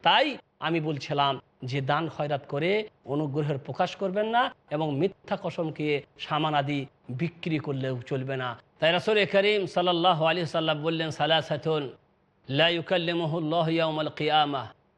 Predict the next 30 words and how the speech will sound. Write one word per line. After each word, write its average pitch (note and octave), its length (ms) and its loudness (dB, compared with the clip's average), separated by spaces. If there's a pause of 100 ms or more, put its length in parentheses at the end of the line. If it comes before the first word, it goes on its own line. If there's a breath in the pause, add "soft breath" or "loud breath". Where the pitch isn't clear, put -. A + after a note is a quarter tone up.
(300)
ওয়া C#3+ 140 2
লা D#3+ 120 4
ইয়ানদুরু F3 440 0
ইলাইহিম E3 680 -2 (500)
ওয়া C#3+ 120 0
লা E3 120 4
ইউযাক্কিহিম E3+ 840 0
ওয়া D3+ 100 2
লাহুম D3 260 0
আযাবুন C3+ 440 -2
আলীম।" B2+ 320 -6 (540)
তিন F#3 200 2
শ্রেণীর F#3 300 0
মানুষ E3 380 -4
এমন D#3 220 -4
হবে, B2+ 320 -4 (580)
যাদের D#3 240 2
সাথে E3 300 -2
আল্লাহ D#3 260 0
তাআলা D3+ 260 0
কিয়ামতের D3 480 -4
দিনে D3 260 -4
কথা D3+ 240 -2
বলবেন B2 340 -8
না, G#2+ 160 -16 (580)
তাদের D3+ 320 0
দিকে E3+ 200 0
তাকিয়েও F3+ 460 0
দেখবেন A#2+ 380 -6
না, G#2+ 200 -16